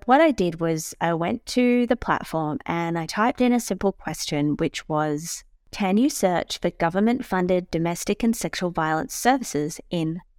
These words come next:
Sydney?" That's where I started, and then obviously repeated it for Brisbane and things like that. And yeah, I started getting more granular. I think at first I, I was just searching for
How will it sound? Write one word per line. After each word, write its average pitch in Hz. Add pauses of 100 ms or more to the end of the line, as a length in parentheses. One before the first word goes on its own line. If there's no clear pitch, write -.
Sydney?" - (540)
That's -
where 151
I 147
started, 139
and 160
then 151
obviously 156
repeated 151
it -
for - (100)
Brisbane 214
and 190
things 196
like -
that. 185 (200)
And 196 (380)
yeah, 226
I 202
started 214
getting 190
more 165
granular. 170
I 165
think 208
at -
first 175
I, 156
I 160
was 160
just 160
searching -
for 151